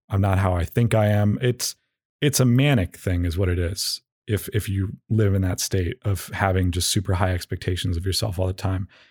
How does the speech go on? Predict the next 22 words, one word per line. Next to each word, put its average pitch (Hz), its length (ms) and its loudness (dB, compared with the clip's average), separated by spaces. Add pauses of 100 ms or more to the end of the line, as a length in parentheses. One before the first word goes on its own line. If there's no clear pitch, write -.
(160)
it's - 200 -4
manic. 107 440 0 (420)
You're 98 160 2
either, 95 380 2 (400)
you 95 80 -2
know, 87 280 -2 (240)
up 107 140 0
in 113 60 0
the 104 80 2
clouds 98 640 0
or 90 140 0
you're 87 100 0
down 92 220 0
in 92 60 0
the 87 80 -2
gutter. 90 360 -4 (600)
Um, 95 480 0 (400)
and 110 120 2
I've 135 180 2
struggled 110 360 2
with 113 160 0
that, 117 340 2